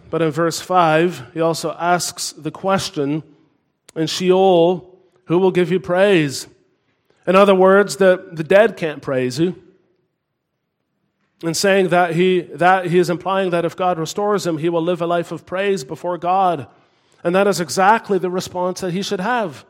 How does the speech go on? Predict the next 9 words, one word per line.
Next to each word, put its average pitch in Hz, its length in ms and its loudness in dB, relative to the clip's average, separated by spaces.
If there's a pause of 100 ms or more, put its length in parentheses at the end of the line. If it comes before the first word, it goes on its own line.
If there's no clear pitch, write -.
(1000)
because 208 240 0
God 226 380 4
created 208 560 0
him 185 100 -2
for 190 160 -6
a 180 60 2
life 190 260 0
of 175 160 -14
praise. 196 640 -8